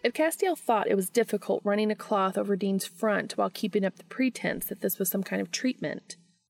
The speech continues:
it was about a thousand times worse from the back. Dean's muscles gleamed in the low light of the motel room, the dim lamp and the bathroom light casting shadows and giving him a soft glow.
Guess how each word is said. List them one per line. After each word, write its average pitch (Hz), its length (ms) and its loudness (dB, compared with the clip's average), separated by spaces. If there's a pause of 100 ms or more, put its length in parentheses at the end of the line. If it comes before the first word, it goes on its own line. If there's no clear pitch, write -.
(280)
it 262 60 0
was 277 100 2
about 349 240 4
a 320 60 2
thousand 269 440 2
times 214 320 2
worse 185 300 2
from 170 200 -2
the 160 100 -4
back. 175 540 -4 (1040)
Dean's 226 300 4
muscles 202 380 2
gleamed 196 460 2
in 180 60 -4
the 190 100 4
low 190 180 4
light 190 300 4
of 175 80 -2
the 180 80 -2
motel 180 440 0
room, 180 400 -2 (520)
the - 80 0
dim 208 300 6
lamp 190 460 2
and 175 100 2
the 180 60 2
bathroom 185 440 0
light 185 280 0
casting 185 400 -2
shadows 196 560 0
and 175 100 0
giving 180 220 0
him 165 160 -4
a 160 40 -8
soft 180 400 -4
glow. 175 500 0